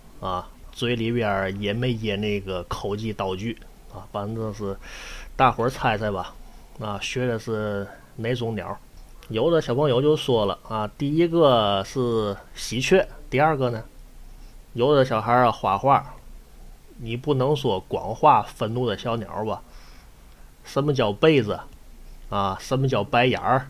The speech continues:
哪个叫画眉？嘛叫滋滋黑儿？嘛叫滋滋白儿？啊，嘛叫黄敲儿？怎么叫虎皮儿？啊，飞石打蛋儿的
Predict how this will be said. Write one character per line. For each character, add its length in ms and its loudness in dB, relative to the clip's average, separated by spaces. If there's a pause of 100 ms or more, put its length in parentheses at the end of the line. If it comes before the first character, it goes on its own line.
(360)
哪 180 -2
个 100 4
叫 180 0
画 400 6
眉？ 160 -4 (640)
嘛 220 6
叫 160 2
滋 240 -4
滋 180 2
黑 200 0
儿？ 240 -2
嘛 180 0
叫 140 0
滋 260 -6
滋 160 -6
白 160 -2
儿？ 160 4 (300)
啊， 280 -4
嘛 160 0
叫 140 -2
黄 340 -2
敲 220 -4
儿？ 140 -4 (100)
怎 160 -6
么 80 -4
叫 160 2
虎 300 -8
皮 180 -4
儿？ 160 2 (320)
啊， 240 -4
飞 260 -4
石 220 -2
打 240 0
蛋 100 6
儿 200 8
的 120 0